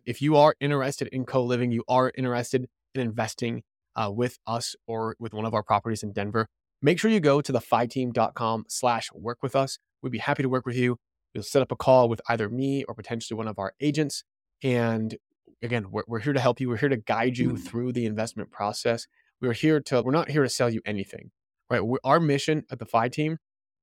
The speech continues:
Speaker 1: is to help reduce the U S retirement age. Our goal is to get it from sixty-five to fifty-five by getting young people in their twenties and thirties to start investing in real estate, to start cash flowing, to start realizing this appreciation. So in five and ten years, they can either sell it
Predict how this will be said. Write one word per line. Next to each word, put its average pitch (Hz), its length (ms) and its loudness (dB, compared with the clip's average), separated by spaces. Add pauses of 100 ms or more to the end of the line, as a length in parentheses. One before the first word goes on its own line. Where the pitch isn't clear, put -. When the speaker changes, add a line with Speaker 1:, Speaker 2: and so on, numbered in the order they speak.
Speaker 1:
is 123 180 -2
to 113 120 -8
help 151 260 4
reduce 127 340 -2
the 120 100 -4
U 110 100 -2
S 107 100 -6
retirement 95 460 -6
age. 90 280 -12 (320)
Our 135 100 4
goal 135 260 4
is 127 100 -2
to 123 80 -4
get 123 120 0
it - 100 -6
from 104 120 -12
sixty-five 135 580 0
to 107 80 -4
fifty-five 139 600 0 (160)
by 113 120 -6
getting 120 300 0
young 117 300 0
people 170 440 0 (300)
in 117 120 -4
their 101 100 -2
twenties 135 440 -2
and 120 160 -6
thirties 160 360 -2
to - 120 -8
start 139 260 2
investing 131 440 -2
in 120 60 -4
real 120 200 -2
estate, 160 380 -2 (300)
to - 60 -14
start - 360 0
cash 139 300 0
flowing, 160 320 -2
to - 60 -12
start 139 220 2
realizing 135 380 0
this 131 100 -4
appreciation. 131 760 0 (340)
So - 160 -2
in 101 80 -2
five 143 440 2
and 113 120 -4
ten 151 220 2
years, 151 340 0 (320)
they 120 100 0
can 123 140 -2
either 104 180 -4
sell 175 400 6
it 175 140 2